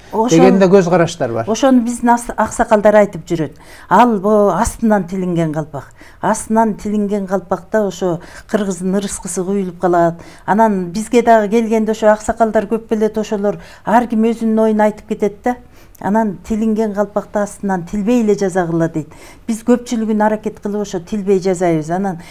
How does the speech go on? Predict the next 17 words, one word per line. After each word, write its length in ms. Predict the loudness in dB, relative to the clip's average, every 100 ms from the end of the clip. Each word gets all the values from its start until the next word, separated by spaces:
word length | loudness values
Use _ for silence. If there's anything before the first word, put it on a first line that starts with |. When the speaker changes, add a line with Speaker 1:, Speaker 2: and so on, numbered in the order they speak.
| -14
Speaker 1:
астында 420 | -8 -8 -2 0 0
тилиги 280 | 0 -4 0
бар 200 | 2 2
деп 160 | -2 -6
сурангандарга 720 | -2 -2 0 -2 0 0 2
да 120 | 2
айтабыз. 520 | 2 2 2 0 -10 -20 -20 -20 -12
"Жок, 360 | -2 0 0 -2
ошонун 340 | -4 -2 -2
астынан 400 | -2 -4 -4 -4
тилбей 380 | -2 -4 0 0
эле, 160 | 2 -2
туюк 340 | -2 -2 0
эле 140 | 2 2
калпак 340 | 2 0 -2
кийсеңер", — 580 | -4 -4 -2 0 0 -2
деп. 160 | -6